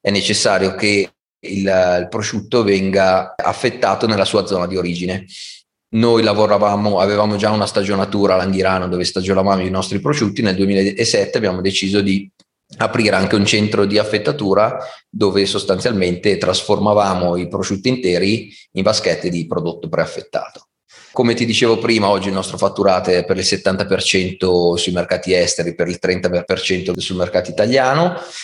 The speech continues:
è composto per circa il sessanta per cento da prodotti affettati, mentre il quaranta per cento per i, di prodotti interi. Tieni conto che le linee di affettatura ne abbiamo sia a Langhirano ma anche qua a Como. A Langhirano affettiamo più che altro prosciutti crudi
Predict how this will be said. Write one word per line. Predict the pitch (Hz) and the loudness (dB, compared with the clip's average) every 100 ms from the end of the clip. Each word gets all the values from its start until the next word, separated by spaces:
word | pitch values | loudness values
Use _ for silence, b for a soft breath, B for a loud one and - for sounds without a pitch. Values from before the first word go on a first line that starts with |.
| B B | B B
è | 98 98 | -2 0
composto | 110 101 110 110 - 95 | 0 2 0 0 0 -2
per | 104 101 98 | 0 0 -2
circa | - 107 113 | -2 -2 -2
il | 107 | -2
sessanta | 101 110 113 107 | -2 -2 -2 0
per | 104 98 | -2 -2
cento | - 107 101 | 0 0 0
da | 98 92 | 0 0
prodotti | 104 101 98 101 | 0 0 0 -4
affettati, | - 95 - 98 90 - 80 71 - _ _ _ _ | -4 -6 0 0 0 -2 -6 -8 -14 _ _ _ _
mentre | 90 95 95 | -2 0 0
il | |
quaranta | 95 92 92 - | 0 0 0 0
per | 95 | -2
cento | - 98 95 98 92 90 | 0 0 0 2 2 2
per | - 92 | 0 0
i, | 90 85 | -2 -4
di | - 95 | -6 -4
prodotti | - 92 95 95 | -2 -2 -2 -2
interi. | 113 113 127 147 165 170 - | -2 2 2 4 2 0 -6
Tieni | - 196 | -4 -2
conto | 190 208 104 | 0 0 0
che | 98 98 90 90 - | -2 0 0 -2 -4
le | 95 98 | -2 0
linee | 104 104 | 2 0
di | 98 | 0
affettatura | 95 101 104 113 104 95 | -2 -2 -2 0 2 0
ne | 92 92 | -2 -2
abbiamo | 90 95 95 92 | 0 2 0 0
sia | 90 - 120 123 117 - | -2 0 2 2 0 0
a | 98 | 0
Langhirano | 98 101 104 104 117 143 | 0 0 2 2 4 2
ma | 123 95 | 2 0
anche | 92 101 | 0 -2
qua | 95 87 | 0 0
a | |
Como. | - 90 85 82 | 0 -4 -4 -4
A | 90 | -2
Langhirano | 92 101 104 104 120 123 113 - | 0 2 2 2 2 2 0 -4
affettiamo | - 92 87 95 - 95 95 | -6 -4 -2 -4 0 0 0
più | 90 92 | -2 0
che | 98 | 2
altro | 90 90 92 95 87 | 4 2 0 0 0
prosciutti | 92 95 95 98 | -2 -4 -4 -6
crudi | 95 95 98 98 98 98 | -4 0 0 2 0 -2